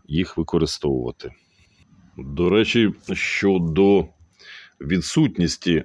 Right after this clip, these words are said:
зв'язку зі снайперською групою, у разі, якщо снайперська група не вийшла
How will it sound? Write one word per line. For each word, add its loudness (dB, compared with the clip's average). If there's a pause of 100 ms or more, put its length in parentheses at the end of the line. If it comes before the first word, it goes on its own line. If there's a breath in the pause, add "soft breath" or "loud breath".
зв'язку 0 (240)
зі -4
снайперською 0
групою, -4 (960 soft breath)
у -4
разі, 2
якщо 0
снайперська -2
група -4 (680)
не 2
вийшла -2